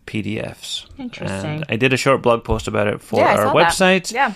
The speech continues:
Speaker 1: And I will link to that in the show notes if you want to go check it out. But I know Beth said, "I just used P D F Candy and it was amazing."
Speaker 2: Yeah.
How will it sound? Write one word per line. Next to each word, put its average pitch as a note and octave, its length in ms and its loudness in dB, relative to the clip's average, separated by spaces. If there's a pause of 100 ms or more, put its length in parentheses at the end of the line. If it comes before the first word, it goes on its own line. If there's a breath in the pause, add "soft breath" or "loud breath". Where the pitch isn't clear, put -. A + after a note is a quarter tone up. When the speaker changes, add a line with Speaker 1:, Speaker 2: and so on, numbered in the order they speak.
(340 loud breath)
Speaker 1:
And A2+ 680 0
I A2 140 -2
will G#2 120 0
link G#2 160 -2
to G2+ 60 -16
that G2+ 120 -2
in F#2 60 -6
the F#2+ 60 -8
show C3 200 0
notes B2+ 360 0
if - 180 -10
you - 100 -4
want - 200 -6
to - 80 -12
go D#2+ 100 -10
check - 260 -10
it G2+ 80 -2
out. G#2+ 300 -4
But - 240 -10 (580 loud breath)
I C3+ 80 -2
know B2+ 140 4
Beth A2+ 300 2
said, G2+ 320 -2 (760)
"I E3+ 120 -2
just - 240 0
used D3+ 160 2
P F#3+ 100 0
D F#3+ 120 4
F F#3+ 120 2
Candy G#3 340 2
and C#3 120 4
it - 40 2
was F3 120 0
amazing." F#3 480 0
Speaker 2:
Yeah. E3+ 260 2